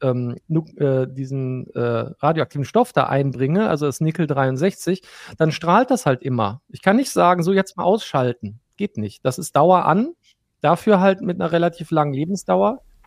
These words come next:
Und da steht was ganz Interessantes, relativ klein auf dem Bild. Ich weiß nicht, ob man's gut sehen kann. Da steht irgendwo, dass das eine maximale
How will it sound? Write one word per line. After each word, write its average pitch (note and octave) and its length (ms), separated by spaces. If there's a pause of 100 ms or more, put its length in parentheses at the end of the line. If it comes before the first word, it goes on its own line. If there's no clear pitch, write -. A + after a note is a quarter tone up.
(260)
Und D#3+ 80
da E3+ 100
steht A3 240
was A3 140
ganz G3 160
Interessantes, F#3+ 640
relativ F#3 380
klein F#3+ 360
auf F#3+ 100
dem D#3 140
Bild. D3+ 200
Ich D3 80
weiß D#3 180
nicht, D#3 100
ob - 80
man's D#3+ 200
gut D#3 140
sehen E3+ 260
kann. C3+ 340 (540)
Da D#3+ 100
steht F#3 380
irgendwo, F#3+ 760
dass F3 360
das - 540
eine E3+ 540
maximale F3 1500